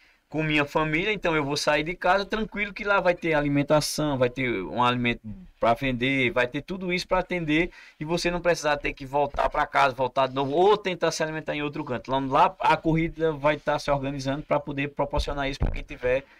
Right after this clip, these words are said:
olhando a corrida e ali naquela expectativa pra torcer pelo seu piloto favorito, né?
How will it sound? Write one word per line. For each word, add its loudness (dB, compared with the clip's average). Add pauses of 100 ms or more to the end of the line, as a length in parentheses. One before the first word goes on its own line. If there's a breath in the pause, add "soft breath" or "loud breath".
(240 soft breath)
olhando 4
a 2
corrida 0 (240 soft breath)
e 0
ali 6
naquela 0
expectativa 0
pra 2
torcer -2
pelo -4
seu -4
piloto -6
favorito, -2
né? -12